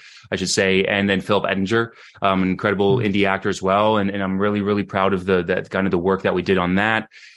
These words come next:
Speaker 1: Um, I just finished up a feature in Boston with Liam Neeson and Ron Perlman. Um, and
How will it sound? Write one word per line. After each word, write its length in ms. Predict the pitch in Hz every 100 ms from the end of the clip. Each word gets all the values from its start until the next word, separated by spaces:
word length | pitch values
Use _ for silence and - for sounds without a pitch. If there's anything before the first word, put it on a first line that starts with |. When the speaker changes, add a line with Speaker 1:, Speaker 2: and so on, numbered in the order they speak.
| _
Speaker 1:
Um, 240 | 95 90 87
I 80 |
just 200 | 90 104
finished 240 | - 107 -
up 100 | -
a 40 |
feature 320 | 95 107 95
in 80 | 98
Boston 480 | 90 95 95 - 104
with 140 | 95
Liam 240 | 101 101 95
Neeson 380 | 95 95 104 95
and 100 | 92
Ron 200 | 92 87
Perlman. 540 | 107 107 107 107 104 - - _ -
Um, 680 | 92 90 87 87 87 87 -
and 520 | 98 92 90 90